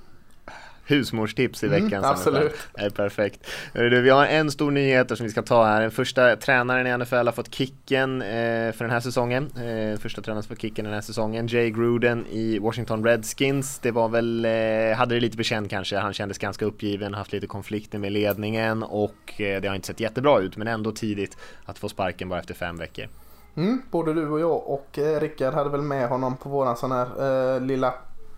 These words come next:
Speaker 2: i farozonen-lista från förra veckan, va?
Speaker 1: Mm.
Speaker 2: Eh, och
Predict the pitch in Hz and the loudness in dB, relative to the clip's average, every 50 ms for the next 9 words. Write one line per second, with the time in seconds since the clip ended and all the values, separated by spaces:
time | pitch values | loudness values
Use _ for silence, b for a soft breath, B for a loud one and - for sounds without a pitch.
0 | - - 156 151 151 - 165 156 139 143 135 - - 143 135 135 135 131 127 135 | -6 -4 -4 -2 2 2 2 4 4 2 0 0 -2 -2 0 0 0 0 0 0
1 | 135 131 - - 147 135 - 147 135 - 151 143 143 143 143 - 151 139 135 135 | -2 -2 -2 0 0 2 2 2 2 2 4 4 4 2 2 0 0 0 0 0
2 | 143 151 147 B B B B B B B B B B 127 123 120 117 117 120 123 | 0 -2 -4 B B B B B B B B B B -2 -2 0 2 2 2 2
3 | 120 117 120 120 120 120 123 131 - - - - - | 2 0 0 0 2 2 0 0 -2 -4 -10 -10 -10